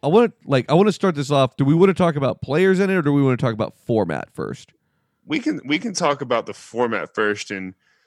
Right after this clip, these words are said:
Speaker 2: you can, you can enlighten me a little bit because, I mean, I feel like I need an engineering degree from M I T to, to try to break this thing down. I mean,
Speaker 1: Dude, it's so complicated.
Speaker 2: it doesn't,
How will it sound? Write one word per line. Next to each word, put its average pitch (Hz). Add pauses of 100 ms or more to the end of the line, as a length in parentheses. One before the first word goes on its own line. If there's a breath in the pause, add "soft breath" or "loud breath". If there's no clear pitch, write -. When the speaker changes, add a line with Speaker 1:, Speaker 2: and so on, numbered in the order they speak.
(220)
Speaker 2:
you 117
can, 110
you 110
can 117
enlighten 104
me 110
a 107
little 101
bit 98
because, 104
I 110
mean, 107
I 101
feel 123
like 113
I 117
need 107
an 98
engineering 104
degree 98
from 98
M 104
I 92
T 101
to, 90 (200)
to 104
try 101
to 90
break 95
this -
thing 92
down. 90
I 85
mean, 90 (100)
Speaker 1:
Dude, 170
it's 180
so 202
complicated. 135 (260)
Speaker 2:
it 135
doesn't, 175